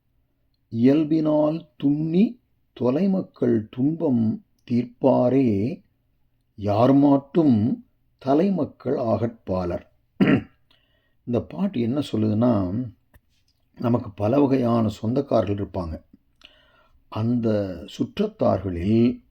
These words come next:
செல்வம் மிக்கவர்கள், வறுமை மிக்கவர்கள், நாகரீகம் உள்ளவர், நாகரீகம் இல்லாதவர்கள், குடும்ப இழுக்குள்ளவர்கள், அந்த இழுக்கு அற்றவர்கள்,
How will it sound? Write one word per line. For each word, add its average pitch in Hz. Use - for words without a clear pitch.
செல்வம் 139
மிக்கவர்கள், 90
வறுமை 123
மிக்கவர்கள், 85
நாகரீகம் 117
உள்ளவர், 90
நாகரீகம் 120
இல்லாதவர்கள், 92
குடும்ப 147
இழுக்குள்ளவர்கள், 107
அந்த 98
இழுக்கு 110
அற்றவர்கள், 90